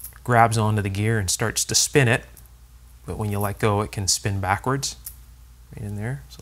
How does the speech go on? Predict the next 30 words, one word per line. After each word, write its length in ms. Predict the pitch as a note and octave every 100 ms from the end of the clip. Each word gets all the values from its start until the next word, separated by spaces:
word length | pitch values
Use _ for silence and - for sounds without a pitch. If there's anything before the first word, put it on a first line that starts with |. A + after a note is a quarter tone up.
| -
a 140 | A2
one-way 440 | G2+ G2+ G2+ G2
clutch 580 | F#2+ - G#2 - - -
type 240 | - G#2 G#2+
of 100 | -
thing 240 | A2 A2+
going 240 | A2+ A#2
on 160 | A#2 A#2+
inside 380 | A#2+ - B2+ C3
there. 240 | C3+ E3+ - - - - - - - - - - - - - - - - - - - - - - - - - - - - - - - - - - - - - - - - - - - -
Imagine 400 | A#2 C3 A#2+ A#2+
if 140 | -
that 180 | A2+ A2+
was, 380 | A2+ G#2+ - - - -
you 60 | G#2+
know, 100 | -
everything, 440 | A2 G#2+ A2 G#2+
all 100 | A2+
the 140 | A#2 A2
old 100 | G#2
grease 340 | G#2 A#2 B2
was 120 | A2
cleared 340 | - - B2+ A2+
out 100 | A2
of 80 | G#2
there 220 | G#2+ A2
and 80 | G#2
everything 300 | G#2 G#2+ G#2+
was 160 | G2
re-oiled. 640 | G#2+ G#2+ G#2 G#2 G#2+ A2+